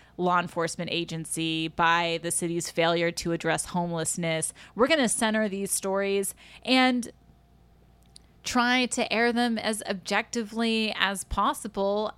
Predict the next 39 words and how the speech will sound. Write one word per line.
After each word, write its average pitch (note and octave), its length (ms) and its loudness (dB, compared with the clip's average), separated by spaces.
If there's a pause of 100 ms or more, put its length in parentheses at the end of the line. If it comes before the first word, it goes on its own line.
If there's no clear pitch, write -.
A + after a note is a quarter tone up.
Like G3+ 220 -2
I G3+ 40 0
said, B3+ 200 0
I G#3+ 80 0
try A3 160 -4
to G#3+ 80 -4
give G3+ 180 -4
people A3 320 -4
agency A3+ 800 -4 (240)
because G3+ 280 -4
you're G3 120 0
sharing G3+ 420 0
your F#3 140 0
story. G3 680 2 (300)
This G#3 140 0
is C4 80 -2
your D#4 140 0
story. C#4+ 480 2
This G3 160 -4
is C4 80 -6
how C#4 140 2
the B3+ 100 2
world B3 340 4
worked B3 260 0
out C4 180 0
for G#3+ 140 -4
you. G#3+ 640 0 (440)
And G3+ 540 0
I G#3+ 120 2
just A3 300 -2
think A3+ 200 -2
there's G#3 160 0
something G#3+ 320 0
incredibly F#3+ 880 0 (500)
human C4+ 760 0 (100)
about G3+ 440 0
that C#4 300 0
and F#3 120 -4
empathetic. G3 920 -2